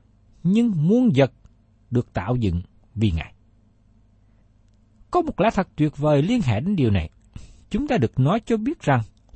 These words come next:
chúng ta là kẻ kế tự của Đức Chúa Trời và đồng kế tự với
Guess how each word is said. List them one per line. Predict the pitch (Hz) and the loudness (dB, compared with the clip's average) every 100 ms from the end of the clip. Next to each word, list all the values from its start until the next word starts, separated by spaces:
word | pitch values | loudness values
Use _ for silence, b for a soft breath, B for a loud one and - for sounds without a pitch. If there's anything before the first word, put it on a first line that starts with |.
| - | -8
chúng | 226 302 | -6 -6
ta | - 233 | -2 0
là | 170 107 | 0 -4
kẻ | - 95 - - | -6 -14 -12 -6
kế | 339 - | -4 -2
tự | 107 90 87 | -2 -2 -6
của | - | -6
Đức | 202 - | -6 -4
Chúa | 320 | -2
Trời | - 135 113 b b b b b 117 | 2 2 2 b b b b b 0
và | 123 120 | 2 2
đồng | 131 110 82 - | 2 2 0 -2
kế | 226 | -4
tự | - 90 76 95 | -2 -6 -6 -6
với | 117 143 180 | 0 2 2